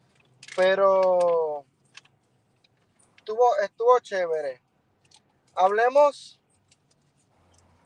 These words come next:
Monday Night Raw.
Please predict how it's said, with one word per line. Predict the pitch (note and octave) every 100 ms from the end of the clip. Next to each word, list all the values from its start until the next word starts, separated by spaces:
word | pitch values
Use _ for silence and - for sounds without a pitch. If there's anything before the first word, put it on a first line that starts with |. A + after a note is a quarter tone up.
| _
Monday | F3+ B3+ C4+ B3+ B3+ A#3+ _ -
Night | F#3+ G#3 A3+ A#3 - _ _ _ _ _
Raw. | D#3+ F3+ F3